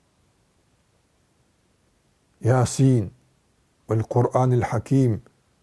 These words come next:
Allahu betohet në Kur'an. Për s-, me, Allahu betohet me Kur'an, për çka? Innaka laminal mursalin. Me të vërtetë ti je nga të dërguarit e Allahut xhalla xhelalu.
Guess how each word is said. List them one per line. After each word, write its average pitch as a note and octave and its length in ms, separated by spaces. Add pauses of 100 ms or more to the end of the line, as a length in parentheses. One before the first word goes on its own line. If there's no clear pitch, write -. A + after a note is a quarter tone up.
(300)
Allahu A#2+ 320
betohet C3 360
në B2+ 80
Kur'an. E3 340 (540)
Për A#2 120
s-, - 160
me, C3 160 (200)
Allahu D#3+ 360
betohet A#3 280
me F#3 240
Kur'an, A3 360
për E3 160
çka? A3+ 160 (2000)
Innaka B2+ 480
laminal A#2+ 400
mursalin. G2 560 (800)
Me C3 100
të C3 120
vërtetë C3+ 200
ti C3+ 140
je B2+ 80
nga A#2+ 140
të A2+ 80
dërguarit A2+ 340
e A2 60
Allahut F#2+ 260
xhalla F2 180
xhelalu. F2 360